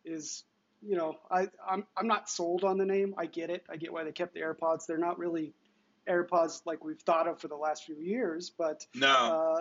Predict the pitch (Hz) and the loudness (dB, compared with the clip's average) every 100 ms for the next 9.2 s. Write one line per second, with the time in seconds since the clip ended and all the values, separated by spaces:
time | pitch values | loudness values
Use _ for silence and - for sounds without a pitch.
0 | 165 165 185 170 160 160 156 196 180 175 | 0 0 0 2 -2 -2 2 2 2 0
1 | 170 165 151 151 147 147 151 165 156 156 | 0 0 0 -2 -4 -10 -6 -6 -4 -4
2 | 160 165 165 156 160 156 185 175 202 _ | -2 0 0 -2 -8 -4 0 0 -2 _
3 | - 226 - 262 226 247 185 139 - - | -4 -2 0 -2 -2 2 2 0 -10 -20
4 | - - 196 269 - 269 247 240 233 214 | -20 0 4 4 2 0 0 0 0 2
5 | 196 190 190 180 175 175 165 160 175 170 | 0 0 -2 -2 -4 -4 -2 -2 -4 -4
6 | - 165 131 131 139 208 226 220 185 170 | -6 -8 -10 -10 -2 2 2 4 4 4
7 | 170 - _ _ _ _ 165 160 156 156 | 2 -4 _ _ _ _ -4 -4 -4 -6
8 | 185 196 190 196 220 220 190 170 170 165 | -6 -2 -2 0 -2 0 -4 -4 -4 -4
9 | 165 185 | -4 -4